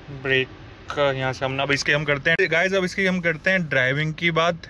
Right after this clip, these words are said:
Driving कैसी है गाड़ी की, कैसा pickup है इसकी, अभी मैं engine specification नहीं बताऊंगा, क्या क्या चीज़ें change हुई हैं, पर उससे पहले हम करते हैं driving की इसमें बात कि इसमें आपको कैसा pickup, कोई चलने में कैसी है, body roll है या नहीं है,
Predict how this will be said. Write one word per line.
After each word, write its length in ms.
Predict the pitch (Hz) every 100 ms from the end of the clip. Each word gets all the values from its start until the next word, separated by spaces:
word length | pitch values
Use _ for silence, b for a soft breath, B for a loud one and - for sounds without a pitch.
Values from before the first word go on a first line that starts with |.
| -
Driving 500 | 131 135 135 147 156
कैसी 300 | 139 131 156
है 100 | 156
गाड़ी 280 | 147 147 147
की, 120 | 156
कैसा 360 | 147 131 135 143
pickup 380 | 139 127 127
है 140 | 147 170 B B B
इसकी, 200 | 143 170
अभी 160 | 165 170
मैं 140 | 165
engine 220 | 165 165
specification 680 | 165 156 143 165 160 160 170
नहीं 120 | 170
बताऊंगा, 280 | 156 156 170
क्या 180 | 165 147
क्या 120 | 156
चीज़ें 260 | - 151 151
change 220 | 147 143
हुई 80 | 147
हैं, 100 | 160
पर 100 | 156
उससे 260 | 143 -
पहले 240 | 151 147 151
हम 120 | 151
करते 280 | 139 135 156
हैं 80 |
driving 360 | 139 131 131 139
की 80 | 139
इसमें 320 | - 139 131
बात 200 | 127 151 - B B -
कि 80 | 135
इसमें 200 | 151 143
आपको 140 | 147
कैसा 300 | 143 139 151
pickup, 380 | 131 135 143 139 B B B
कोई 420 | 147 139 135 139
चलने 360 | 131 143 147 156
में 140 | 160
कैसी 340 | 151 143 - 143
है, 240 | 147 151
body 300 | 135 127 139
roll 240 | 139 143 135
है 200 | 131 139
या 100 | 139
नहीं 240 | 131 131
है, 220 | 131 131